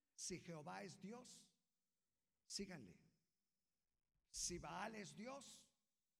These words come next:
entonces sírvanle. Pero tomen una decisión". Déjame hablarte primero, hermanos,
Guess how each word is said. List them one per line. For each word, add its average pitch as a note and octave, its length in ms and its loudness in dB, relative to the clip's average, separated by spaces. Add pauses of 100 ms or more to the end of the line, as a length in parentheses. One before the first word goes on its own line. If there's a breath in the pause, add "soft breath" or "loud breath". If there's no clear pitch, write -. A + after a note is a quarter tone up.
(240)
entonces D3+ 500 0
sírvanle. D#3+ 580 0 (1000)
Pero E3+ 240 0
tomen G#3+ 520 2
una A3+ 300 -2
decisión". D#3 800 -2 (2500)
Déjame F#3 320 0
hablarte F3 400 -4
primero, D#3 440 -6
hermanos, D3+ 520 -8